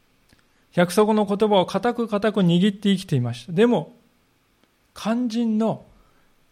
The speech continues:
神様ご自身を見つめて、神様に従って生きていくということは忘れてしまっていたのです。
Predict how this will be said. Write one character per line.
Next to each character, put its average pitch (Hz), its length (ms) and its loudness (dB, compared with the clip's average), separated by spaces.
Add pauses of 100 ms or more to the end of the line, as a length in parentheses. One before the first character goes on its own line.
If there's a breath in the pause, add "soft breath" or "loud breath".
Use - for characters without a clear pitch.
(120)
神 226 340 0
様 160 320 4
ご 131 220 4
自 180 120 4
身 247 360 2
を 170 100 6
見 143 160 4
つ - 120 -2
め 165 140 0
て、 165 320 -6 (840)
神 220 280 -2
様 170 260 4
に 143 100 0
従 220 400 -4
っ 247 80 0
て 233 320 -2
生 214 140 0
き - 140 -10
て 185 140 4
い 180 100 6
く 185 140 4
と 156 120 6
い 143 100 8
う 151 80 4
こ 170 120 0
と 208 120 4
は 175 260 6 (580 soft breath)
忘 143 320 -6
れ 170 120 0
て 185 200 -2
し 160 160 -4
ま 143 120 2
っ 131 40 0
て - 160 0
い 123 80 0
た 156 100 -4
の 180 160 -6
で - 100 -12
す。 - 220 -20